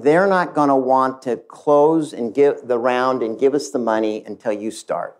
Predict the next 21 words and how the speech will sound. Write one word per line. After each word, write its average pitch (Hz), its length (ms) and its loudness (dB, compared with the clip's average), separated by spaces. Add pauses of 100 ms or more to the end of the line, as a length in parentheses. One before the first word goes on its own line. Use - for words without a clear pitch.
(140)
So - 120 -20
I 98 40 -12
said, 117 160 -10
"Fair 156 200 2
enough." - 360 -2
Worked 147 200 2
out 135 140 6
all 151 140 6
those 180 160 0
details. 110 580 -2 (640)
Sure 202 300 0
enough, 165 500 0 (1200)
I 110 220 0
start. 165 800 0 (560)
It's 120 400 -2 (560)
really 143 600 0
fun. 87 600 -6 (200)
Uh, 101 500 -2
I - 160 -4
really 131 320 0
enjoyed 110 800 0